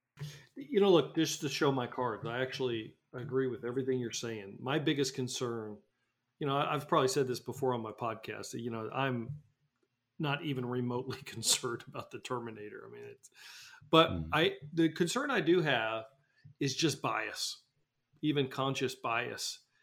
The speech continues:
Speaker 1: that goes into A I and what comes out of it. Look, that's why I also say that the humanities are becoming more and more important, but not to mention bias, but when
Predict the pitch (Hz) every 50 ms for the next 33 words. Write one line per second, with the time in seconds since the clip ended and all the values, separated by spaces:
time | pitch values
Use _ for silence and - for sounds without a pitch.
0 | _ _ _ _ - 135 127 117 139 135 131 120 127 123 120 127 - 135 131 123
1 | 113 113 110 110 110 110 107 - - _ _ _ _ _ _ _ _ _ _ -
2 | 143 127 123 120 120 117 117 120 127 127 131 127 - 135 127 120 113 123 120 117
3 | 117 117 110 - - 160 143 147 - 147 147 147 - 151 143 131 123 120 123 143
4 | 175 190 - 165 139 127 - 120 110 101 101 107 107 - _ _ _ _ _ _
5 | _ _ _ _ _ - 147 139 131 - - 143 127 113 139 131 131 131 131 131
6 | 135 127 123 127 117 113 123 113 120 - - 123 120 120 117 113 110 - - _
7 | - 127 131 135 131 127 123 123 123 120 117 113 113 - 156 165 165 147 107 104
8 | - - - _ _ _ _ _ _ _ _ _ _ _ _ - 143 131 127 160
9 | 175 - - 151 151 147 139 - 131 123 117 135 151 170 165 143 127 113 - -
10 | - 131 120 - - - 135 135 135 131 135 131 131 131 127 131